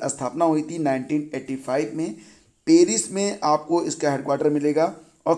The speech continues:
क्रिस्टोफी डेलियोर ये इसके वर्तमान में अध्यक्ष हैं। तो ये पॉइंट बहुत इंपॉर्टेंट है। और ये भी याद रखना कि विश्व प्रेस स्वतंत्रता सूचकांक दो हज़ार बाईस में भारत के साथ साथ उसके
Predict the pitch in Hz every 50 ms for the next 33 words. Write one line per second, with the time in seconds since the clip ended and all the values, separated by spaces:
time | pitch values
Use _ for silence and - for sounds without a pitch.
0 | 165 - 175 175 - - - 180 180 180 160 - - 208 226 233 226 - - 147
1 | 127 - 165 165 165 175 185 185 165 143 - - - - - _ _ _ _ _
2 | - 131 147 202 220 240 220 - - 160 156 - 190 185 160 156 151 147 143 135
3 | 143 139 139 147 151 170 185 - - - 135 135 123 135 143 131 - - - 104
4 | 101 - - - _ _ _ _ _ _ _ _ _ _ - - 147 147 143 160
5 | 170 - 160 165 180 185 175 180 185 185 185 190 175 170 165 165 180 185 170 180
6 | 185 208 - - _ _ - - 156 156 160 170 175 175 - - 185 185 180 175
7 | 175 190 196 190 190 185 151 170 190 - - - 147 180 180 180 - - 160 160
8 | 156 156 151 147 151 165 165 160 - 143 143 - - 156 156 156 151 143 151 147
9 | 147 135 135 143 151 147 147 156 160 170 - - - - - _ _ _ _ _
10 | - - 113 131 143 160 185 - 202 185 - 175 175 170 170 175 175 196 190 -
11 | - _ - - 156 - - - 190